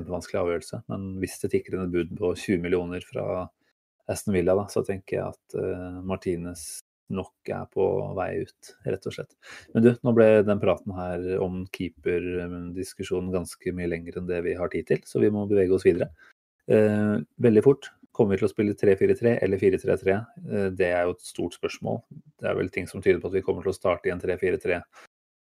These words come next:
eh, variant i hvert fall, og så vil jeg jo tro at, eh, Arteta har et ønske om å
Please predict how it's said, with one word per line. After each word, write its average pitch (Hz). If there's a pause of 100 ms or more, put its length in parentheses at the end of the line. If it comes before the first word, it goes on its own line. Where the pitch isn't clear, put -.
(380)
eh, 98
variant 98
i 139
hvert 131
fall, 147
og 117
så 107 (760)
vil 92
jeg 95
jo -
tro 90 (140)
at, -
eh, 92
Arteta 90
har 90
et 90
ønske 90
om 92
å 95